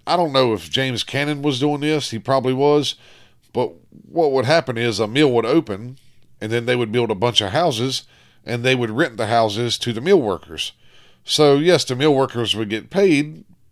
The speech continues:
but then the mill workers would need to pay their rent,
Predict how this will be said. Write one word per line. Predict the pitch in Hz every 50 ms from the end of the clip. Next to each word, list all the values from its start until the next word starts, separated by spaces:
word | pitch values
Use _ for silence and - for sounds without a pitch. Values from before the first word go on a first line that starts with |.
| _ -
but | 123 120
then | 117 156 147 127 117 113 113 98 95
the | 107 104 101
mill | 98 85 85 101 110 120 117 113
workers | 110 120 107 - 101 110 98 -
would | 98 104 92
need | 101 120 120 104
to | 101
pay | - 101 117 113
their | 101 101 95 95
rent, | 104 139 180 190 170 -